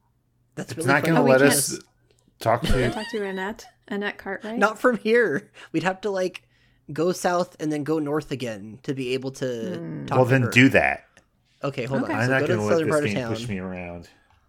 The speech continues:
Speaker 1: That's so funny that it just didn't even give that option.
Speaker 2: That
Speaker 1: Uh,
Speaker 2: must be why
Speaker 1: two twenty.
Speaker 2: there's four hundred nodes in this thing.
Speaker 3: Yeah.
Speaker 1: So two twenty. Uh, and then we go, wait. Oh, now where are we? Hold on.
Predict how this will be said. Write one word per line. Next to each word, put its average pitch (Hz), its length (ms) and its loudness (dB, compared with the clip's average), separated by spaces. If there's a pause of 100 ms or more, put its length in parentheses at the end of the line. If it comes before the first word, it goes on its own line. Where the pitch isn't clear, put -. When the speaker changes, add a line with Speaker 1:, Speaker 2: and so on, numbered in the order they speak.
(520)
Speaker 1:
That's 131 220 -4
so 135 160 -2
funny 123 340 -8
that 107 180 -8
it 101 60 -8
just 135 220 -10
didn't 123 180 -4
even 120 160 -6
give 113 140 -8
that 110 160 -8
option. 101 420 -12 (120)
Speaker 2:
That 123 140 0
Speaker 1:
Uh, 131 40 -2
Speaker 2:
must 127 180 0
be 131 60 0
why 117 60 0
Speaker 1:
two 104 40 2
twenty. 104 140 6
Speaker 2:
there's 104 240 4
four 101 340 2
hundred 98 500 0
nodes 87 440 -4
in 71 160 -12
this 76 240 -12
thing. 78 340 -10
Speaker 3:
Yeah. 208 320 -4 (1080)
Speaker 1:
So - 160 -10
two 147 160 -6
twenty. 131 640 -6 (2250)
Uh, 104 340 -8
and 104 80 -8
then 120 80 -8
we 120 100 -8
go, 113 920 -8 (220)
wait. - 300 -14 (1040)
Oh, 139 60 -4
now 160 180 -2
where 135 140 -4
are 80 180 -16
we? 135 280 -18
Hold 151 180 -6
on. 107 220 -10